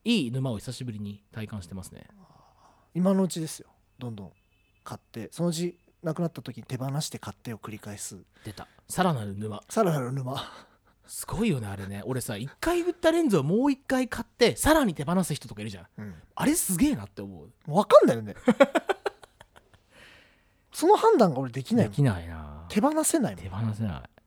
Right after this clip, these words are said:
Speaker 1: 沼最近どう？沼なんかしてる？沼活してる？
Speaker 2: 沼活何かしてるかな。
Speaker 1: 最近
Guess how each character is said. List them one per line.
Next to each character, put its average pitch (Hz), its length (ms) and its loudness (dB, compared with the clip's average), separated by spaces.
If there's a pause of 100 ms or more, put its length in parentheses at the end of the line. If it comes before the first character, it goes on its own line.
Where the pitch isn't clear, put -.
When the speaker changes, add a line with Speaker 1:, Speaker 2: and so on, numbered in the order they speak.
(140)
Speaker 1:
沼 294 380 8
最 202 180 6
近 170 160 0
ど 165 220 6
う？ - 60 -12
沼 208 260 6
な 302 80 0
ん 285 80 -2
か - 80 -10
し - 60 -10
て 143 120 2
る？ 156 240 -2
沼 170 240 6
活 233 260 0
し 220 60 -2
て 240 140 2
る？ 240 120 -2
Speaker 2:
沼 151 400 0
活 226 500 2
何 202 260 6
か 117 160 -8
し - 100 -8
て 151 120 -6
る 151 120 -6
か 110 160 -6
な。 95 560 -8
Speaker 1:
最 - 160 -10
近 180 200 -4